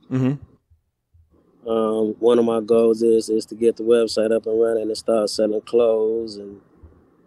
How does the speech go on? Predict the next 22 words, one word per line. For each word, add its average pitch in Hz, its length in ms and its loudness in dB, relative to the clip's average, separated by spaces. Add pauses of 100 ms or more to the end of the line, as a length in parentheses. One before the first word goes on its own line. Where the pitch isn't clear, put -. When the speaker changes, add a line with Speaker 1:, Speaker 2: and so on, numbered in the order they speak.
(120)
Speaker 2:
things 120 320 4
of 120 60 4
that 117 160 2
nature, 120 360 2 (120)
like 113 200 0
with 113 120 0
my 113 140 0
record 113 320 0
label 117 360 2
and 113 100 2
na-, 117 200 -8 (100)
lo-, 117 360 -8
logos 120 500 -4
and 117 80 -12
stuff 117 280 -4
on 117 120 -6
there. 113 320 -6 (600)
That's 123 220 0
one 123 160 4
of 113 60 2
my 110 140 2
goals. 113 680 2